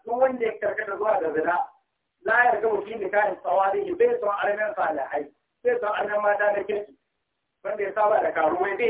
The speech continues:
iya armen macen kirki. والزانية ita ko mazinanciya, لا يرغب فيها الصلحاء، duk mutanen kirki ba su armen ta. Duk wanda ka san ta yi zina, in na kirki haka ba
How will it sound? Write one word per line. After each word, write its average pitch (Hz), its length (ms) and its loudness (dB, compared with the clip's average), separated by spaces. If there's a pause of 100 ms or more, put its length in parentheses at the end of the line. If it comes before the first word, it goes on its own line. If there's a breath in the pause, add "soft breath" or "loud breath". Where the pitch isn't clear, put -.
iya 214 200 0
armen 202 280 -6
macen 160 340 -4
kirki. 160 280 -8 (2750)
والزانية 240 760 2
ita 269 140 0
ko 247 120 6
mazinanciya, 220 760 0
لا 262 200 4
يرغب 247 320 2
فيها 233 280 0 (100)
الصلحاء، 208 760 0 (420)
duk 339 120 0
mutanen 262 420 2
kirki 190 260 -10
ba 190 220 2
su 160 80 -8
armen 156 380 -4
ta. - 100 -10 (1900)
Duk 254 160 -2
wanda 277 280 4
ka 202 180 0
san 208 160 -4
ta 202 180 4
yi 196 120 4
zina, 143 300 0 (220)
in 254 160 -4
na 254 80 4
kirki 254 240 -4
haka 214 200 2
ba 214 80 4